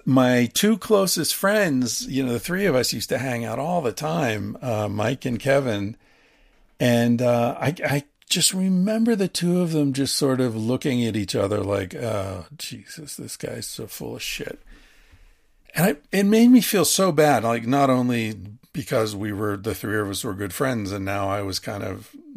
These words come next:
shunned, but because I wasn't trying to say I'm better than anyone else. I'm not trying to say, "You guys are losers 'cause you didn't fucking go to Mexico like I did." And, you know,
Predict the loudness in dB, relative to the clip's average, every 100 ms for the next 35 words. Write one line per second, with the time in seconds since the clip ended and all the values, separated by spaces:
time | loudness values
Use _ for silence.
0 | -14 -10 -6 -2 0 -2 -4 -10 _ _
1 | _ _ _ _ _ _ _ _ _ -4
2 | 2 2 2 -2 -2 -2 -2 0 2 4
3 | 4 2 0 -4 -2 -2 0 0 0 -2
4 | -4 -2 0 2 2 0 -2 -2 0 4
5 | 4 4 2 -4 -4 -4 -6 -6 -4 -4
6 | 0 0 0 0 -2 -2 -2 0 0 2
7 | 2 2 0 -2 _ -20 -20 -20 _ _
8 | -4 0 6 6 6 2 2 4 6 6
9 | 4 2 0 0 0 2 2 2 0 -4
10 | -2 -4 0 0 0 -2 -4 -4 -4 -2
11 | 0 0 -2 0 2 2 4 4 4 2
12 | 0 2 4 4 2 0